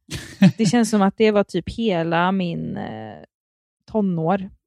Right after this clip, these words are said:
Speaker 2: och innan jag <laughs> fick kuk. <laughs>
Speaker 1: Ja, men gud.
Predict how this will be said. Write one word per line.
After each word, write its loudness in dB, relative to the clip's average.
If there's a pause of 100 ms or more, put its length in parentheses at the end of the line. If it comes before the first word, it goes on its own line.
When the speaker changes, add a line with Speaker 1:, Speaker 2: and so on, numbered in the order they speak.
(120)
Speaker 2:
och 0
innan 0
jag -2 (200)
<laughs> -6
fick -8
kuk. -2 (180)
<laughs> 0
Speaker 1:
Ja, 4 (300)
men 8 (600)
gud. -6